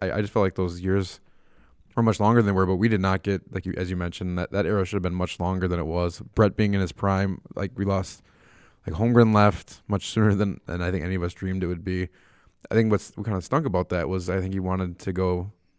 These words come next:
do it again, but he, I think he wanted to have that G M privilege, and I just think, like, Ron Wolf wasn't gonna do it. And then the shame of it was, very quickly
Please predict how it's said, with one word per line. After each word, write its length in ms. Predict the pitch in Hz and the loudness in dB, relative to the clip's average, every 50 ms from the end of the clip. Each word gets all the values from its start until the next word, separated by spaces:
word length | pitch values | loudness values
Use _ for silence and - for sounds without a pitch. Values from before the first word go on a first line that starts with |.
| _ _ _ - - 98 | _ _ _ -20 -14 -4
do 140 | 98 120 120 | 0 2 4
it 60 | 113 | 4
again, 260 | 110 95 110 110 110 107 | 4 4 4 4 4 4
but 120 | 113 104 | 4 4
he, 80 | 107 101 | 2 2
I 40 | |
think 120 | 101 110 127 | 2 2 2
he 40 | 120 | 2
wanted 160 | 117 113 104 | 2 2 2
to 40 | 101 | 2
have 200 | 95 98 92 82 | 0 0 -2 -2
that 60 | 87 | -2
G 100 | 104 104 | -2 -2
M 120 | 104 104 | -2 -2
privilege, 540 | - 104 107 101 95 101 98 92 92 - - _ _ _ _ _ _ | -2 -2 0 0 0 0 -2 -4 -6 -10 -16 _ _ _ _ _ _
and 100 | - 90 | -4 -2
I 40 | 104 | 0
just 140 | 98 98 101 | 0 0 -2
think, 240 | 107 101 95 90 - _ - 117 | -4 -4 -4 -6 -8 _ -16 -12
like, 220 | 101 92 90 - - | -8 -8 -8 -6 -4
Ron 140 | 92 92 92 | -4 -2 -2
Wolf 180 | 92 95 - 101 | -2 -2 0 0
wasn't 180 | 95 87 95 | 0 0 0
gonna 120 | 95 92 90 | 0 0 2
do 120 | 98 98 | 2 0
it. 80 | - - | 0 0
And 100 | - 98 | -2 -2
then 140 | 98 92 85 | -4 -4 -6
the 60 | 85 | -6
shame 260 | - - 143 156 175 147 | -6 -2 0 0 2 2
of 100 | 98 92 | 0 0
it 100 | 92 87 | 0 -2
was, 380 | 92 92 92 92 90 - - - | -2 -2 -2 -4 -6 -8 -8 -4
very 180 | 98 113 107 95 | 0 0 0 2
quickly 500 | - - - - 107 101 95 95 92 | 0 0 -2 0 0 0 2 0 0